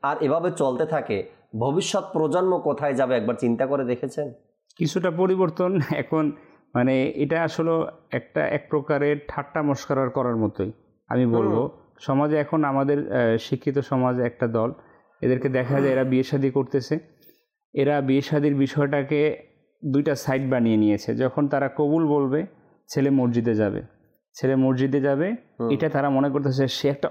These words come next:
Speaker 2: অনেক পুণ্যের কাজ করতেছে। হ্যাঁ, এটা পুণ্যের কাজ, মসজিদের মধ্যে বিয়ে পড়ানো,
Speaker 1: জি।
Speaker 2: আলেম ওলামাদেরকে নিয়ে। কিন্তু তখন সে বের হয়ে যখন সে মূল কার্যক্রমে যাচ্ছে, তখন সে তার গান বাজনা, বিনোদন, নারী পুরুষ হারাম সব
Speaker 1: আহা।
Speaker 2: একসাথে।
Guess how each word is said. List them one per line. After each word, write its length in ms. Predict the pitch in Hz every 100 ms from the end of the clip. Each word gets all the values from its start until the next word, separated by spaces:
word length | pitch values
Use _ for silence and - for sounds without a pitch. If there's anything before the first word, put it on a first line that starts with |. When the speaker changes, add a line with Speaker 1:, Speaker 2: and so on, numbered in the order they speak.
| -
Speaker 2:
অনেক 400 | 185 214 175 170
পুণ্যের 280 | 170 165
কাজ 260 | 156 147 -
করতেছে। 280 | 139 120 113
হ্যাঁ, 120 | 208
এটা 120 | 202
পুণ্যের 360 | 175 165 156 139
কাজ, 240 | 123 101 -
মসজিদের 360 | 123 123 127 127
মধ্যে 240 | 127 123
বিয়ে 220 | 117 117
পড়ানো, 500 | 110 117 110 110 107 107
Speaker 1:
জি। 160 | 117 123
Speaker 2:
আলেম 240 | 120 127
ওলামাদেরকে 520 | 123 120 117 113 127 117
নিয়ে। 460 | 117 110 104 - _ - _ _ -
কিন্তু 560 | 175 160 208 202 - -
তখন 340 | 165 - 214
সে 180 | 165 196
বের 280 | 143 160 156
হয়ে 240 | 165 185
যখন 280 | 160 160 175
সে 200 | - 175
মূল 300 | 156 165 208
কার্যক্রমে 500 | 202 180 175 180 175
যাচ্ছে, 280 | 156 147 160
তখন 220 | 139 135
সে 140 | 143
তার 180 | 139 131
গান 300 | 117 117 117
বাজনা, 600 | 117 113 110 113 113 107
বিনোদন, 680 | 104 120 117 110 117 113 110
নারী 320 | 110 113 117
পুরুষ 380 | 117 117 113 -
হারাম 220 | 120 120
সব 240 | 151 208 208
Speaker 1:
আহা। 100 | 131
Speaker 2:
একসাথে। 680 | 110 95 90 87 80 -